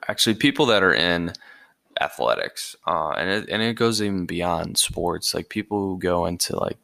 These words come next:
the fitness competitions and things of that nature. Uh, I think it's really cool to see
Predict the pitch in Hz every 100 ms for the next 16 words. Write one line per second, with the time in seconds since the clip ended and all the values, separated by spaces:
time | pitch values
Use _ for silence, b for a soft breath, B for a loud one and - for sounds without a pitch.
0 | - 92 - 95 - 90 85 - - 85
1 | - - 85 - 85 82 85 - 87 87
2 | 90 82 - 85 - 90 90 B B B
3 | B B - 85 82 90 - 95 95 -
4 | 92 85 82 - 95 90 - 87 - 95
5 | 92 90 92